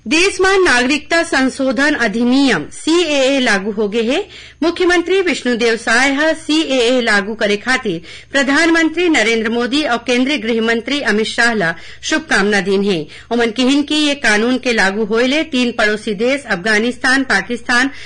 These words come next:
और बांग्लादेश के अल्पसंख्यक मन ला भारत के नागरिकता मिल सकही। रमजान के पवित्र महीना आज ले शुरू हो गए। रमजान के तीस रोजा पूरा होए के बादे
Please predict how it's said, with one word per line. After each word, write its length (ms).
और 100
बांग्लादेश 720
के 240
अल्पसंख्यक 760
मन 160
ला 180
भारत 500
के 140
नागरिकता 800
मिल 240
सकही। 480
रमजान 580
के 240
पवित्र 520
महीना 340
आज 220
ले 180
शुरू 240
हो 180
गए। 180
रमजान 460
के 200
तीस 360
रोजा 320
पूरा 260
होए 240
के 160
बादे 320